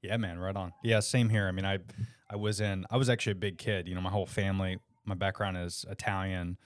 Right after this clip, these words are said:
Irish, and, uh, so we like to drink and we like to eat,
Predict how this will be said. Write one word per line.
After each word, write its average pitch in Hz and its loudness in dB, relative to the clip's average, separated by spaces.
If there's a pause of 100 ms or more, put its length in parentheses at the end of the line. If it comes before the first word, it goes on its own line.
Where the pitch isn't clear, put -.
(400)
Irish, 92 -2 (360)
and, 90 -6
uh, 85 -2
so - -6
we 107 4
like 113 6
to - -2
drink 110 6
and 107 2
we 101 4
like 95 2
to 92 -8
eat, 85 -8